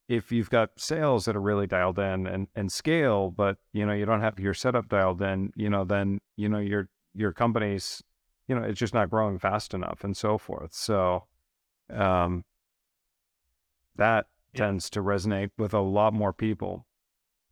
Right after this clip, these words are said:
Speaker 1: especially if they're asking themselves, "Why is my company not growing any faster?" Or some months are feast or famine. How do we bring more predictability in the revenue? The third one is just the company's too dependent on me. How do we scale? And that's where nineteen out of twenty agencies will look back and be like, "Man, you know what?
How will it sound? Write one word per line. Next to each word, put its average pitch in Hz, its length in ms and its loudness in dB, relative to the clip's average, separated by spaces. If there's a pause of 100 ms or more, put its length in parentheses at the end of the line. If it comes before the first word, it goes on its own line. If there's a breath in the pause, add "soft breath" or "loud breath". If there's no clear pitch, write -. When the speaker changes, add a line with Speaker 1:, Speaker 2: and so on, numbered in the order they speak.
Speaker 1:
especially 117 640 0
if 101 120 0
they're 104 140 2
asking 104 400 0
themselves, 95 480 -2
"Why 101 140 2
is 110 100 -2
my 110 140 0
company 104 320 -2
not 92 160 -2
growing 98 260 -2
any 95 140 -2
faster?" - 560 -2 (240)
Or 101 80 -2
some 117 180 0
months 110 220 0
are 101 60 -2
feast - 300 -4
or 98 60 -2
famine. 98 540 -2 (240)
How 113 100 -2
do 113 80 2
we 113 100 4
bring 110 200 0
more 101 180 2
predictability 101 640 0
in 95 80 0
the 95 60 -2
revenue? 95 460 -2
The 95 120 -4
third 104 260 2
one 95 140 0
is 92 200 -4
just - 240 -4
the 104 40 -8
company's 104 400 -2
too - 60 -6
dependent 101 380 0
on 101 100 2
me. 131 160 0
How 87 140 -2
do 101 80 0
we 95 80 0
scale? - 480 -6 (500)
And 104 100 0
that's 110 200 0
where 110 180 2 (160)
nineteen 113 480 2
out 107 140 2
of 98 60 -4
twenty 104 340 0
agencies 101 640 -2
will 98 120 -2
look 95 140 -4
back 101 300 2
and 95 80 -2
be 98 80 2
like, 92 240 0
"Man, 101 360 0
you 98 120 -2
know 101 80 0
what? 107 220 2